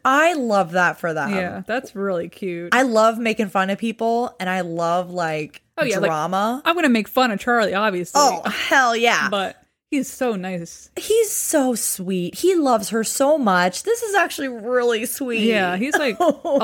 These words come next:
Speaker 2: obsessed with her.
Speaker 1: Obsessed. It's actually very, very cute.
Speaker 2: And not obsessed in, like, a creepy way.
Speaker 1: No.
Speaker 2: But just, like, a genuine, like, "I wanna spend the rest of my life with her."
Speaker 1: Oh.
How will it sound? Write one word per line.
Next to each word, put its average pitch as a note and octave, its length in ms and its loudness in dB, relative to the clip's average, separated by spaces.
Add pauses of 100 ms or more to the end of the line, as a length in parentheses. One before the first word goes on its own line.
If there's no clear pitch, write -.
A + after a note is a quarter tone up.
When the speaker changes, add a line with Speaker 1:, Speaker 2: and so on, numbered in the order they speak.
(120)
Speaker 2:
obsessed F#3+ 960 -2
with E3+ 200 -8
her. F3+ 380 -6
Speaker 1:
Obsessed. E3 1000 0
It's C#4+ 160 0
actually G4+ 360 2
very, A#3 520 0
very F#3+ 300 -2
cute. G#3+ 400 -6
Speaker 2:
And C#4 80 2
not D4+ 220 2
obsessed A3+ 440 -2
in, A3+ 80 0
like, A3 160 -2
a G3 60 -4
creepy F3+ 520 -6
way. E3+ 320 -2
Speaker 1:
No. G3+ 300 4
Speaker 2:
But F#3+ 180 -4
just, G3 180 -2
like, G3+ 100 -6
a G3 100 -2
genuine, F3 480 -6
like, F3+ 320 -10
"I G3+ 60 -2
wanna G3+ 160 -2
spend G3 240 -4
the F#3 80 -2
rest F3 240 -2
of F3+ 80 -6
my F3 140 -4
life E3 300 -4
with - 120 -12
her." F3+ 220 0
Speaker 1:
Oh. - 360 -14